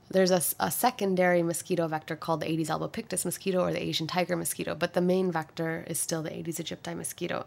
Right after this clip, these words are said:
And, um, both Aedes aegypti and Aedes albopictus transmit a range of different viruses. They're, they're very good at spreading disease.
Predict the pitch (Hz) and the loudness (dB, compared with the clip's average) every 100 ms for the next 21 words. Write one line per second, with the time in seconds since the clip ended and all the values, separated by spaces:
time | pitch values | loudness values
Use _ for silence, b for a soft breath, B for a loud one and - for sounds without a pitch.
0 | - 180 175 B B B B B B - | -2 0 0 B B B B B B -2
1 | 175 165 147 220 220 208 185 160 175 165 | 0 0 -2 -2 -2 2 0 2 0 -2
2 | 165 170 202 - - 170 165 - 156 151 | -4 -4 -6 -8 -2 0 0 -4 -6 -6
3 | 151 - - 202 - 160 160 - 170 160 | -10 -12 -6 -8 -6 -8 -8 -6 -4 -2
4 | 160 - 165 160 165 - - - 160 160 | -2 -2 0 0 -4 -10 -12 -6 0 6
5 | 185 185 170 156 156 - - 151 151 151 | 6 6 4 0 -4 -4 -6 -4 -4 -4
6 | 156 151 - 82 - 165 160 185 185 175 | -4 -4 -4 -6 -6 0 6 6 6 4
7 | 175 - - 160 160 160 156 147 139 156 | 4 2 -2 -2 0 -2 -2 -4 -6 -6